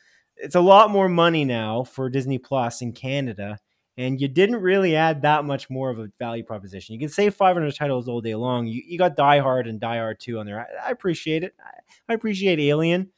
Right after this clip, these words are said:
but I just don't, th-, this is not as much of a value proposition as I really hoped, 'cause, especially 'cause we did look forward to, to maybe diving into Fargo season four, and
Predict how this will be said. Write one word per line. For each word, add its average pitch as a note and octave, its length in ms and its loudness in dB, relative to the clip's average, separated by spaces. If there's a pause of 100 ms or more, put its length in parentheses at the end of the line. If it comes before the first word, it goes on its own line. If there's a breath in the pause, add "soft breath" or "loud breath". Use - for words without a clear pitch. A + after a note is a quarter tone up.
(260)
but D3+ 140 4
I D#3 160 2
just E3 320 -4
don't, E3 320 2 (420)
th-, - 140 -8 (100)
this D#3+ 220 -2
is E3+ 100 -2
not E3 380 2
as C3+ 240 -4 (100)
much D3+ 280 -6
of C#3+ 100 -4
a C3 80 -4
value C3 320 0
proposition B2 560 -8
as A2 80 -12
I A2+ 60 -8
really A2+ 360 -8
hoped, A2+ 400 -10
'cause, G#2 140 -14 (160)
especially C#3+ 480 -6
'cause A#2+ 140 -8
we A#2 120 -6
did A#2+ 160 -6
look A2+ 220 -8
forward G#2+ 300 -8
to, G2+ 180 -10 (340)
to A#2 60 -12
maybe G#2+ 280 -6 (140)
diving A2 300 -4
into G2+ 180 -12
Fargo G2+ 380 -10
season F#2+ 320 -14
four, F#2 260 -14
and F2+ 160 -16